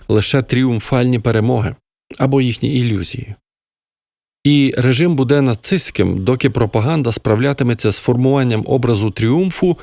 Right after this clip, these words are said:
в середньому виборці. Йому не можна знати про поразки та помилки, оскільки визнання помилок — це визнання своєї недосконалості, а лідер нацистів недосконалим бути не може.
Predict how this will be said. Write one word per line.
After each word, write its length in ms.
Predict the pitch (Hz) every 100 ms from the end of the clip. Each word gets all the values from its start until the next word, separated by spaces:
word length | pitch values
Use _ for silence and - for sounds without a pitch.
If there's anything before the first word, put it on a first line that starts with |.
| -
в 140 | 107 95
середньому 680 | - 120 139 160 135 139 143
виборці. 580 | 127 92 85 - - - - _ _ _ -
Йому 260 | 131 190
не 100 | 185
можна 340 | 180 175 131 117
знати 400 | 101 156 180 123
про 200 | 117 101
поразки 540 | 117 127 165 - 127
та 140 | 113
помилки, 580 | 107 104 113 151 139 131 - _
оскільки 400 | - - 131 127
визнання 560 | 107 110 95 123 143 127
помилок — 560 | 120 113 139 165 147
це 380 | - - 127 127
визнання 520 | - 110 107 113 120 120
своєї 400 | - 117 113 98
недосконалості, 1040 | 101 95 104 - 127 156 98 92 - 95
а 120 | 104 107
лідер 380 | 143 143 170
нацистів 600 | 160 156 - 95 - 135
недосконалим 960 | 127 120 117 117 135 110 107 135 143 120
бути 320 | 101 113 120
не 140 | 123
може. 360 | 120 95 - 104